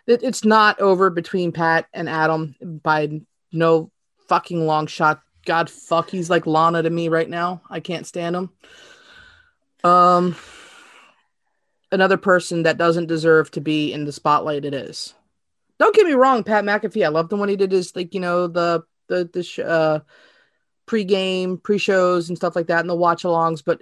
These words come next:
uh, he's just one of those, like, one of those people that, you know, gets a chance, and there's other people out there that deserve the chance more than he does.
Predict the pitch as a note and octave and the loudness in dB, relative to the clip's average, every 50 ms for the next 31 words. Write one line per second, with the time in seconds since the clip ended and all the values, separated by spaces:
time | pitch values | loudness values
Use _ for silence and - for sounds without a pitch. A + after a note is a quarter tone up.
0 | _ _ - - F3 - - F#3 F#3+ G#3 F#3+ - - A3 A3+ G#3+ - - F#3 F#3+ | _ _ -12 -10 -10 -8 -8 -8 -8 -8 -8 -8 -6 -6 -6 -6 -6 -6 -6 -4
1 | G3+ G#3 G3+ - - F#3+ E3+ - F3 F3+ F#3 G3 G3+ G3+ - A#3+ A3 G#3 F#3 E3+ | -4 -4 -4 -6 -8 -10 -10 -8 -6 -6 -4 -2 -2 -4 -4 -6 -8 -6 -6 -6
2 | D#3+ B2 D3+ D#3+ E3+ E3+ E3 E3 D#3 - E3+ E3 - F3+ E3 - - G#3+ G#3+ F#3+ | -6 -6 -6 -8 -6 -6 -6 -6 -4 -2 -4 -4 -4 -8 -12 -10 -8 -6 -6 -6
3 | E3 - - - D#3+ D#3+ D3+ D3+ D#3 D#3 D#3+ E3 E3 G3+ F#3 - D3 C3+ G3+ G#3 | -6 -8 -12 -12 -10 -10 -8 -8 -6 -6 -6 -6 -6 -8 -12 -8 -4 -4 -4 -2
4 | - F3 E3 D#3 D#3+ D#3 D#3 D3 C#3 E3 D#3+ E3+ E3+ F#3 E3+ - - A3 A3 G#3 | 0 0 0 0 -2 -4 -6 -8 -4 0 0 0 0 -4 -8 -10 -8 -6 -6 -6
5 | E3+ - - E3 D#3 D#3 D#3+ D#3+ E3+ A3+ B3 F#3+ D#3 D3 C#3+ D3 - - - - | -8 -10 -10 -8 -6 -6 -6 -4 -2 -2 -2 0 -2 -2 -4 -6 -8 -10 -16 -20